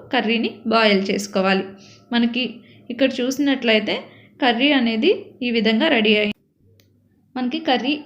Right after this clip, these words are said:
ఈ విధంగా రెడీ అయిన తర్వాత హాఫ్ టేబుల్ స్పూన్ చికెన్ మసాలాని దీనిలోకి యాడ్ చేశాను. తర్వాత ఈ మొత్తాన్ని ఒకసారి గరిటతో బాగా కలుపుకొని కర్రీని దగ్గర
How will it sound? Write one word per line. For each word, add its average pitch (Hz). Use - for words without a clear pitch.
ఈ 262
విధంగా 247
రెడీ 233
అయిన 240
తర్వాత 233
హాఫ్ 269
టేబుల్ 262
స్పూన్ 370
చికెన్ 285
మసాలాని 240
దీనిలోకి 226
యాడ్ 226
చేశాను. 202
తర్వాత 214
ఈ -
మొత్తాన్ని 247
ఒకసారి 226
గరిటతో 208
బాగా 214
కలుపుకొని 226
కర్రీని 240
దగ్గర 254